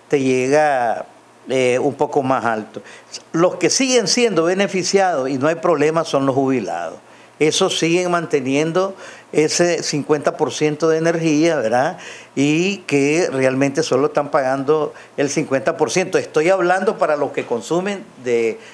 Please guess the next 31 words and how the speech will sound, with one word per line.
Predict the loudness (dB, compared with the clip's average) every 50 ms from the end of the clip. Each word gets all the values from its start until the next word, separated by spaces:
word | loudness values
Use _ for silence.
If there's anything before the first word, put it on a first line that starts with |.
| -20 -12 -2
de | -2 0 2
cero | 2 0 2 2
a | 0 0
ciento | 0 -2 0 0 -2 -2
cincuenta, | -2 -4 -8 -8 -6 -4 -4 -4 -4 -8 -10 -14 -18 -18 -18 -20 -20 -20 -20 -18 -8
¿verdad? | -4 -2 0 0 0 0 -2
Entonces, | -4 -2 0 0 0 0 0 0 0 0 0 0 -2 -2
eh, | -2 0 0 -2 -2 0
eh, | 0 0 2 2 0 0
eso | 2 0 0 0
por | 2 0 0
un | 0 0
lado. | 0 0 0 0 -2 -2
Por | 0 0 2 2
otro | 0 0 0 0 2
lado, | 2 2 2 2 2 2 0 2 2 0 0 -4 -10 -18 -20 -20 -20 -20 -20 -20 -14 -6
nosotros | 0 0 0 0 2 2 2 0 2 0 0 0 0 0
creemos | 0 0 2 2 2 0 0 0 2 0 0 0
que, | -2 -4 -2 0 0 0 0 0 -2 -4 -6 -10 -20 -20 -20 -20 -20 -20 -20 -20 -20 -20 -20 -20 -20 -20 -20 -20 -20 -14 -6
¿verdad? | -6 -4 -2 0 0 0 2 0 -2 -2 -2 -4 -4
Como | -4 -4 -2 -2 -4
está | -2 0 0
la | 2 2 0
situación | 0 -2 -6 -2 -2 -2 -2 -2 -2 0 0 0 0 0 -2
y | -6
todo | -4 -4 -2 0 0 2 0
esto, | 0 -2 -4 -4 -4 -4
nosotros | -2 -4 -6 -4 -6 -6 -4 -4 -6
estamos | -2 -2 -2 -2 0 -2 -2
elaborando | -2 0 0 0 0 2 2 0 0 0 -2 0 -2
ahí | 0 0 0 -2 -2 -2 -2 -4